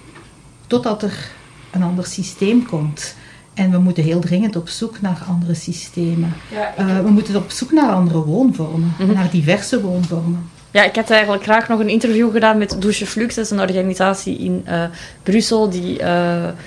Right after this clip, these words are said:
Speaker 2: douches, eh, voorziet en ook lokkers heeft voor, eh, thuislozen. Ehm, en zij hebben ook, eh, ja, een soort van pilootprojecten, eh, voor Housing First. Dus ja, ik had het graag met hen over Housing First, eh,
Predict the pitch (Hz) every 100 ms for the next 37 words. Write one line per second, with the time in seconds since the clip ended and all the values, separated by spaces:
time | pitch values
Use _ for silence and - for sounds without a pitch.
0 | - - 175 220 233 247 240 - - 196
1 | 196 185 202 190 196 202 202 185 180 175
2 | 170 190 208 226 - 214 208 - 190 190
3 | 190 185 185 185 190 196 - 202 196 196
4 | 196 196 - - - - 180 180 175 170
5 | 175 180 - 180 185 185 175 180 190 196
6 | - 175 175 175 - - - - - -
7 | 175 - - 175 190 - 185 180 208 202
8 | 202 208 202 202 208 - 208 202 - -
9 | - 180 180 180 165 190 185 185 175 175
10 | - 202 254 - - - 185 - 185 -
11 | 180 180 - - 190 185 - - 190 190
12 | 202 202 180 170 180 180 175 - 185 -
13 | -